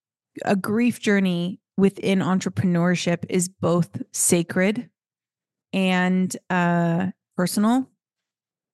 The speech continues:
And there's a club. And if you know what it feels like, you know what it feels like.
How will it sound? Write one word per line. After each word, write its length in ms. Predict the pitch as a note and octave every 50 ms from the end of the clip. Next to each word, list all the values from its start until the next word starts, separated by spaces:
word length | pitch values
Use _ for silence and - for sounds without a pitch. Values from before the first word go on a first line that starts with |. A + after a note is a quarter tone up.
| _ _ _ _ _ _ _ _ _ _ _ -
And 640 | G#3 G#3+ G3+ F3+ E3 D#3+ F3+ G#3+ A3 G#3 - - - _ _ _ _ -
there's 180 | G#3+ A3+ A3 A3+
a 60 | -
club. 400 | - - C#3 B2+ - E3+ F3+ - _ _ _ _ _ _ _ _ _ _ _ _ _ -
And 200 | - F#3 F3+ F3+
if 140 | F3 F3 -
you 80 | F3 F3
know 140 | F#3 G#3
what 80 | A3 G#3+
it 80 | - -
feels 240 | - G3+ G3+ G3
like, 180 | G#3 G3 F#3 -
you 60 | F3+
know 120 | F3 E3+ F3
what 120 | F3 E3
it 80 | - -
feels 240 | F3 D#3 E3 -
like. 420 | - A2+ A2 - - - - -